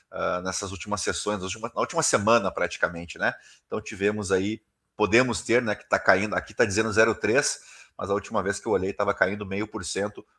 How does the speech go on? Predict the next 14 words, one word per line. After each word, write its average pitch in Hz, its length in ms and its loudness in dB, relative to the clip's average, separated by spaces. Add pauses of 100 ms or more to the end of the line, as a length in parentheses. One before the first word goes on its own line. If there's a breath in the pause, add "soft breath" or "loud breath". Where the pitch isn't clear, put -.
(120)
o 104 180 -10
petróleo 107 420 0
do 110 120 -6
tipo - 260 -10
Brent, 92 360 -2 (300 soft breath)
que 95 160 -2
é - 20 0
a 87 40 0
referência 92 520 -2
aqui 92 180 -14
para 92 220 2
a - 20 2
Petrobras, 85 560 -2
tá? 127 140 10